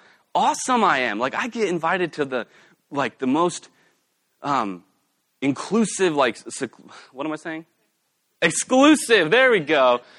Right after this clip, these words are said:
Sorry, exclusive party ever thrown. Just me and the king and the, and the queen. How awesome is that?" And he's so excited about it. He's, he's full of joy. And then he sees Mordecai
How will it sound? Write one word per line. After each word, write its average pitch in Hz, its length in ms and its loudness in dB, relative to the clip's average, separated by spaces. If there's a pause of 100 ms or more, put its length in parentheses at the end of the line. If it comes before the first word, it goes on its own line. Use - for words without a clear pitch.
(140)
Sorry, 196 480 4
exclusive 208 960 -2
party 185 480 0 (140)
ever 190 260 -2
thrown. 170 640 -2 (360)
Just 190 260 -12
me 190 340 -2
and 165 100 -2
the 139 60 -8
king 180 460 -6
and 135 120 -8
the, 120 120 -16 (240)
and 143 120 -4
the 139 60 -4
queen. 170 500 -2
How 196 280 -2
awesome 165 440 -8
is 117 180 -8
that?" 143 300 -8
And 107 120 -12 (340)
he's 156 220 -8
so 208 220 0
excited 170 420 0
about 151 120 -2
it. 139 40 -2
He's, 123 120 -8 (160)
he's 135 200 -14
full 190 440 -2
of 151 120 -6
joy. 156 240 -2
And 143 100 -2
then 139 60 -4
he 131 60 -4
sees 143 340 -12
Mordecai 110 800 -10